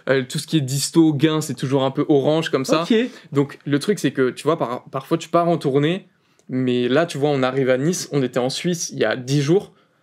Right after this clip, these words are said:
Speaker 1: Je rebosse pas le truc entre,
Speaker 2: Non,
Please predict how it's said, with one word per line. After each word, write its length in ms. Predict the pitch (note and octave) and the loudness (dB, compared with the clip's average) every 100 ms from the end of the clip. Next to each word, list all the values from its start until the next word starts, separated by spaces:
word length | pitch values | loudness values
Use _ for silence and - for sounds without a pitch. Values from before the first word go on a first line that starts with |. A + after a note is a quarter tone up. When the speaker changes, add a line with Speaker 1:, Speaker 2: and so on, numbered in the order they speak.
| _ _ _ _ - - | _ _ _ _ -16 -12
Speaker 1:
Je 160 | C3 B2 | -8 -4
rebosse 400 | A#2 A#2+ A#2+ - | -2 -2 -2 -4
pas 120 | F3+ | -2
le 120 | F#3+ D#3+ | -2 -2
truc 240 | - E3 - | -2 -4 -4
entre, 300 | C#3+ C#3 D3 | -4 -2 0
Speaker 2:
Non, 400 | C#3 C#3 C3+ - | 2 2 2 0